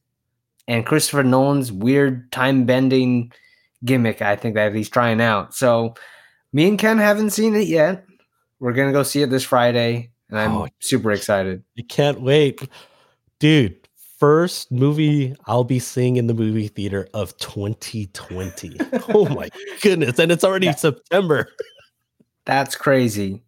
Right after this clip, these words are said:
Speaker 1: <sighs>
Speaker 2: I know. I can't wait. Uh, you know, the last movie that I saw in the theater was, uh, Star Wars <laughs> Rise of Skywalker, uh, at the end of last year.
Speaker 1: Yeah, and you didn't like that movie as much as I did, so.
Speaker 2: I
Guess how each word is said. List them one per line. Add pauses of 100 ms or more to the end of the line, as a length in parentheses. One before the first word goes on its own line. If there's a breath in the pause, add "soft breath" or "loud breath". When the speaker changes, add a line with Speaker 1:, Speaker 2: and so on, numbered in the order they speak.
(920 soft breath)
Speaker 1:
<sighs>
Speaker 2:
I
know.
I
can't
wait.
Uh,
you
know,
the
last
movie
that
I
saw
in
the
theater
was,
uh,
Star
Wars (120)
<laughs>
Rise
of
Skywalker,
uh,
at
the
end
of
last
year. (460)
Speaker 1:
Yeah,
and
you
didn't
like
that
movie
as
much
as
I
did,
so.
Speaker 2:
I